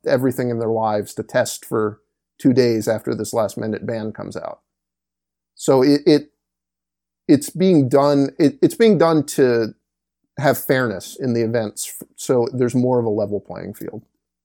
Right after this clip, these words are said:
which I think is reasonable, but it's, it's just unfortunate there's had to have been so many bans for the past year, or year and a half, whatever it's been.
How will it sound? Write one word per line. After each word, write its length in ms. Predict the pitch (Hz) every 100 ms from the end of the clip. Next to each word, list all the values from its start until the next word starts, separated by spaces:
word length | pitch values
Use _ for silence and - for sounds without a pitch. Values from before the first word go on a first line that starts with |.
| _ _ _ _ _ _ _ _
which 160 | 131
I 100 | 151
think 180 | 139 170
is 120 | 131
reasonable, 480 | 123 120 113 110 101
but 160 | 110 123
it's, 200 | 143 139
it's 200 | 208 -
just 160 | 165 175
unfortunate 600 | 143 123 127 - 117 110
there's 220 | 113 - -
had 220 | 131 117
to 60 | 120
have 120 | 113
been 280 | 117 107 101
so 240 | - - 120
many 200 | 110 101
bans 560 | 107 104 101 101 - _ _ _ _ _ _
for 140 | -
the 100 | 107
past 420 | - 110 101 - - _
year, 500 | - 110 107 101 101 - _ - -
or 120 | - _
year 180 | 147 110
and 80 | 107
a 40 |
half, 280 | 107 107 -
whatever 300 | 135 117 113
it's 180 | - -
been. 280 | - -